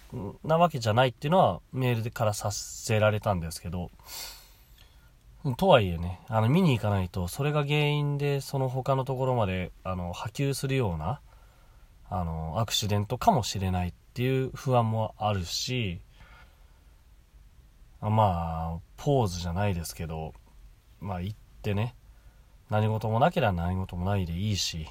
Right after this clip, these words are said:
と思って、じゃあ、行くかと思って、朝七時に起きて、七時五分ぐらいに、まあ、ろれつが回るようになってからっていうんですかね。ちょっと歯磨きとかして、し終わっ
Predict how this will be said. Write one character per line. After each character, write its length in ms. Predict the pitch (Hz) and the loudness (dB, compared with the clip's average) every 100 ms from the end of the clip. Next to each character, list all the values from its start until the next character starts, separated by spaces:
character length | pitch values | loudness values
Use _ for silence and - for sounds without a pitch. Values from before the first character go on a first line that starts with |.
| - - - - - - - - - | -16 -20 -20 -20 -20 -20 -20 -18 -2
と 100 | 120 | 0
思 140 | 113 | 0
っ 40 | 107 | -2
て、 120 | 95 | -2
じ 100 | 104 | 0
ゃ 200 | 92 85 | 0 -2
あ、 20 | 85 87 - - - - - - - - - - - - - - - - | -4 -8 -16 -20 -20 -20 -20 -20 -20 -20 -20 -20 -20 -20 -20 -20 -20 -14
行 120 | 98 | -14
く 100 | - | -4
か 180 | 107 87 | -2 -2
と 100 | 90 | -4
思 140 | 87 | -6
っ 20 | |
て、 480 | - - 160 147 95 - | -8 -4 0 0 0 -2
朝 280 | 110 98 92 | -4 -4 -4
七 260 | - - 98 | -4 -4 -4
時 140 | 90 | -2
に 200 | 92 107 | -2 -2
起 80 | - | -6
き 20 | |
て、 420 | - 98 95 87 - | -6 -4 -4 -6 -10
七 280 | - - 98 | -12 -8 -6
時 120 | 92 | -4
五 120 | 98 | -4
分 160 | 107 127 | -4 -2
ぐ 60 | 143 | 0
ら 80 | |
い 40 | 110 | 0
に、 200 | 90 85 - - - - - - - - - - - | -2 -6 -12 -20 -20 -20 -20 -20 -20 -20 -20 -20 -10
ま 200 | 107 95 | -4 -2
あ、 40 | 90 | 0
ろ 100 | 107 | 0
れ 140 | 117 | 0
つ 120 | - | 2
が 120 | 117 | 4
回 280 | 110 113 113 | 6 6 6
る 80 | 110 | 4
よ 120 | 110 | 2
う 40 | 101 | 2
に 60 | |
な 120 | 95 | 0
っ 20 | 92 | -4
て 180 | - | -8
か 100 | - | -8
ら 60 | 85 | -8
っ 40 | 82 | -8
て 160 | - | -8
い 40 | 85 | -8
う 40 | |
ん 20 | |
で 60 | 78 | -6
す 100 | - | -6
か 80 | 104 | -2
ね。 240 | 107 90 - - - - - - - - - - | -2 -4 -12 -20 -20 -20 -20 -20 -20 -20 -20 -20
ち 80 | - | -14
ょ 20 | |
っ 40 | 87 | -8
と 80 | |
歯 120 | 95 101 | -4 -2
磨 180 | 95 85 | -2 -4
き 80 | |
と 100 | - | -8
か 100 | 90 | -10
し 240 | 87 - - | -8 -8 -10
て、 160 | 92 - | -12 -10
し 140 | - | -8
終 100 | 98 | -6
わ 80 | |
っ 40 | 90 | -6